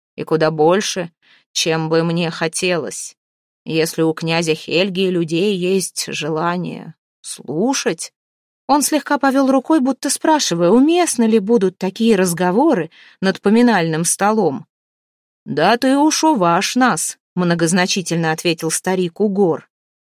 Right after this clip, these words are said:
Пока кияне не знали всех событий тех весенних дней, они не могли решить, как им быть с самим Амундом.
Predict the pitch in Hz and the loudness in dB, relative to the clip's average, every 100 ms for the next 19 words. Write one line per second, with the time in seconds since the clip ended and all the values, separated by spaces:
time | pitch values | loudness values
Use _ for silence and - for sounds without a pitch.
0 | _ _ _ _ _ _ - - 330 311 | _ _ _ _ _ _ -4 0 0 0
1 | 262 311 302 247 233 208 254 277 208 - | 2 2 4 6 6 4 2 4 0 0
2 | 262 - 208 185 247 247 180 175 233 233 | -2 -2 -2 0 0 0 -4 -2 0 0
3 | 160 196 - 214 196 180 170 156 240 349 | -2 -4 0 0 0 0 -4 0 2 2
4 | 339 - - _ _ _ 180 262 349 339 | -2 -10 -20 _ _ _ 4 6 6 6
5 | 330 285 311 320 - - 151 - - _ | 6 4 4 2 0 -4 -6 -10 -20 _
6 | _ _ - 359 359 294 294 320 233 - | _ _ 0 2 4 4 4 4 2 -2
7 | - 226 247 208 180 - 262 196 175 175 | -2 0 4 4 2 -2 0 0 0 -4
8 | 165 156 | -6 -10